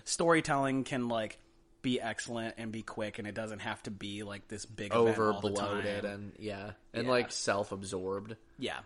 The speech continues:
Speaker 2: You know?
Speaker 1: Very much so.
Speaker 2: Like, this movie was not self-absorbed at all.
Speaker 1: No.
Speaker 2: It was just like, "This is the story."
Speaker 1: Yeah. I didn't realize it was based off of a Ske-, a Stephen King book. I
Speaker 2: Yeah,
Speaker 1: had no idea.
Speaker 2: crazy. Stephen King, like, runs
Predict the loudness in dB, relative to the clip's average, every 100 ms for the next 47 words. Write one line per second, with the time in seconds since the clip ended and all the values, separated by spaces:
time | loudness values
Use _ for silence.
0 | -6 -4 -2 -2 -6 -12 -18 -10 -10 -8
1 | -10 -4 2 2 4 2 4 2 2 0
2 | 0 0 0 -2 -4 -2 -2 -4 -6 -6
3 | -8 -6 -2 0 0 0 2 2 2 2
4 | -2 -2 -4 -4 -4 -4 -6 -8 -12 -12
5 | -12 -12 -10 4 6 6 6 4 2 0
6 | 0 0 0 -2 -2 -2 -2 -2 -4 -6
7 | -6 -6 -6 -8 -8 -6 -6 -6 -8 -14
8 | -20 -8 4 10 12 10 8 8 8 6
9 | 4 0 -2 -2 -2 -4 -2 0 -2 -2
10 | -2 -2 -4 -8